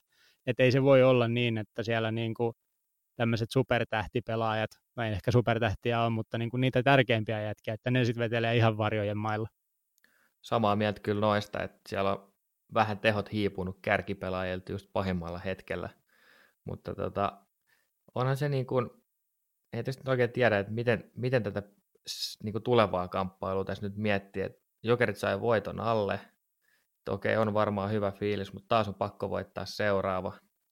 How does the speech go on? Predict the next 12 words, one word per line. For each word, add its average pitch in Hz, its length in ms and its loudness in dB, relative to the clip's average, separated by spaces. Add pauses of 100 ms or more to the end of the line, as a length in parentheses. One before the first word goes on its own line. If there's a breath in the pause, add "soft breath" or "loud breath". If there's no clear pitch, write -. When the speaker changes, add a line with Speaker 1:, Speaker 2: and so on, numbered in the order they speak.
(120)
Speaker 2:
Moskovalla 101 540 -2
on 95 60 -6
vielä 101 200 -4
pari 104 320 0
ottelupalloa 95 800 -6
tuossa 95 220 -10
niin 95 160 -4
sanotusti, 92 540 -8
että 92 140 -8
niille 101 240 -2
ei 92 100 -4
ole 98 140 -4